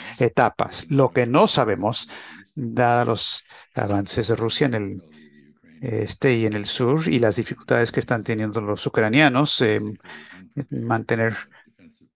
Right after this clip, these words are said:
tomar control de, mantener control de sus puestos de defensa no preparadas, es si el pres-, presidente Putin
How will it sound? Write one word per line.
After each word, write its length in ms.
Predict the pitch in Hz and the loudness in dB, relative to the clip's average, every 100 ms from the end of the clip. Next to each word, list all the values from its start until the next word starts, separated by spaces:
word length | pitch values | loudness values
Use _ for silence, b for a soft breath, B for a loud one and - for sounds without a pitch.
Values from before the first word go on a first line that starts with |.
| _ _ | _ _
tomar 300 | 123 113 104 | 0 0 0
control 640 | - 110 107 131 120 117 117 | -4 -6 0 2 4 2 0
de, 560 | 107 104 - - 82 - | 0 0 -2 -2 -4 -6
mantener 600 | - 117 131 120 135 139 190 | -8 -4 -2 0 4 4 4
control 380 | 147 - 123 | 2 2 2
de 100 | 113 | 2
sus 420 | 110 123 104 - 98 95 - B B B _ - | -2 -4 -4 -6 -8 -16 -20 B B B _ 0
puestos 480 | 127 90 - 117 | 0 0 -2 -2
de 120 | 107 113 | 2 2
defensa 680 | 110 - 127 120 127 113 | 2 2 0 0 2 2
no 160 | 107 120 | 2 0
preparadas, 540 | - - 107 107 120 - | 0 0 2 2 0 2
es 300 | 160 151 - | 6 6 6
si 200 | 165 131 | 6 6
el 140 | 113 | 4
pres-, 320 | - 113 - 78 B | 2 0 -4 -18 B
presidente 420 | 147 123 135 139 | 2 4 2 2
Putin 480 | - 180 - 131 151 | 6 4 6 2 0